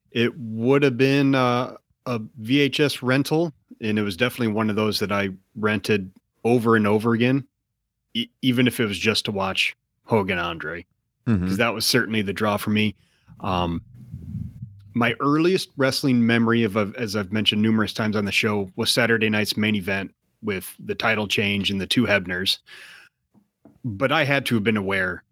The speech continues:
Speaker 1: of this at the time, 'cause the, uh, promo package before Hogan Andre, there's stuff that is omitted from that that I have a memory of.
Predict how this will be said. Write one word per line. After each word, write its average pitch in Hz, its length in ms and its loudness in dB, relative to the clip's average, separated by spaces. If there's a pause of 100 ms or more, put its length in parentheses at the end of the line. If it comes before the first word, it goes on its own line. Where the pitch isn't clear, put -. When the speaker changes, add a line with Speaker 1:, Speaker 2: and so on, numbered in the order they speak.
(140)
Speaker 1:
of 101 120 -4
this 113 180 2
at 104 140 -4
the - 60 -20
time, 90 360 -2
'cause - 260 -4
the, 98 400 2 (840)
uh, 85 320 -4 (340)
promo 151 720 2 (680)
package 131 520 0
before 127 640 2 (100)
Hogan 120 520 2
Andre, 98 760 -2 (640)
there's 110 220 2
stuff - 480 0
that 113 420 0
is 107 280 -4
omitted 113 520 2
from 98 200 -6
that 98 280 -4 (300)
that 107 140 -2
I 120 160 2
have 117 180 0
a 98 60 -6
memory 101 420 0
of. 78 220 -8